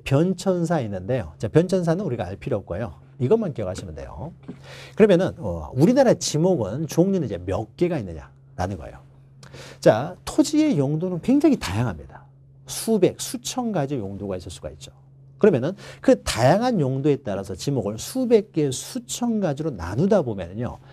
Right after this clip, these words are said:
과세 기준도 너무 복잡해지는 거잖아요. 자, 그래서 우리나라는 이제 지목을 이제 숫자를요, 이렇게 정해놓습니다.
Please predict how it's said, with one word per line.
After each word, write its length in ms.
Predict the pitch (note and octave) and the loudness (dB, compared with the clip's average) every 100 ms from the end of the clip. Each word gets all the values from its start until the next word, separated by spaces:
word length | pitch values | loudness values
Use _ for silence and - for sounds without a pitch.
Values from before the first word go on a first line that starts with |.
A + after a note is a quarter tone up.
| - - - | -20 -20 -14
과세 520 | - C#3 G3 G3+ B3 | -6 0 0 0 -2
기준도 360 | G3+ F#3+ G3 | 0 -2 0
너무 420 | G3+ C3+ F#3+ F4+ E4+ | 0 0 0 4 4
복잡해지는 540 | D#3+ - E3 A2 G2 | 2 0 0 0 -6
거잖아요. 300 | E2 - - - - - - - - - - - | -12 -18 -20 -20 -20 -20 -20 -20 -20 -20 -20 0
자, 120 | D3 | 2
그래서 520 | D#3 G#3 G2+ G2+ F3 | 4 4 2 -4 -4
우리나라는 480 | A#2 C#3 G#3 F3+ C3+ | 0 2 4 2 0
이제 140 | A#2+ F2 | -4 -6
지목을 640 | - C3+ E3+ D3 D#2 A2+ | -2 2 2 2 -4 -6
이제 200 | D#3 E2+ | -8 -10
숫자를요, 640 | - A#3 - A3+ A#2+ A#2 - | -10 -8 0 0 0 -4 -4
이렇게 220 | - - | -8 -6
정해놓습니다. 680 | G2 F#2 E2 - - - | -6 -8 -10 -14 -18 -20